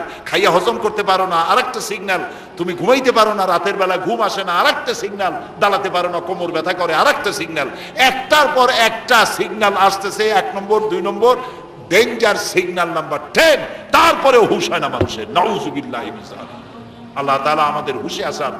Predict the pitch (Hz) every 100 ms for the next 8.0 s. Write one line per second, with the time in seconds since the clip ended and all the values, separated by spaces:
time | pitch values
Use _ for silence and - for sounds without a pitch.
0 | - - 131 110 180 170 - - 123 120
1 | 120 117 113 117 113 113 - - - -
2 | 208 190 175 - 170 - - - - -
3 | 190 180 165 170 165 151 143 151 185 196
4 | - - 165 185 175 165 156 147 - 185
5 | 170 170 139 147 160 208 - - - 160
6 | 156 151 139 127 143 - 127 123 160 -
7 | 143 113 - - 285 285 240 202 190